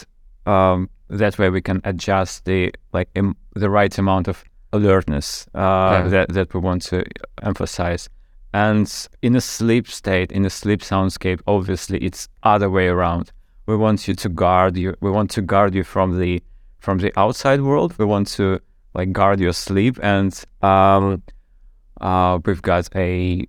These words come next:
Speaker 1: uh, like, great, great, um, collaboration with sleep, uh, researcher Roy Raymond, uh, who helped us to create a, uh, sleep onset phase,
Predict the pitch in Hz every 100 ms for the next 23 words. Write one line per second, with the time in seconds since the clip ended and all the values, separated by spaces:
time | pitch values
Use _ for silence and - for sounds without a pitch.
0 | _ 80 82 - - 90 92 - - -
1 | 104 101 95 95 95 95 92 85 - -
2 | - _ _ - _ _ - 92 90 90
3 | 87 95 92 85 92 92 - 80 82 87
4 | 82 - - 95 92 - - - 92 90
5 | 90 90 90 90 92 - 92 - 92 90
6 | 87 - 92 90 87 92 92 87 87 -
7 | _ _ _ - 92 90 87 85 - 92
8 | 87 85 - 107 101 92 92 - 101 98
9 | 95 95 - - 92 90 87 - - 87
10 | 90 85 - 110 104 - 98 87 - 92
11 | - - 101 101 98 -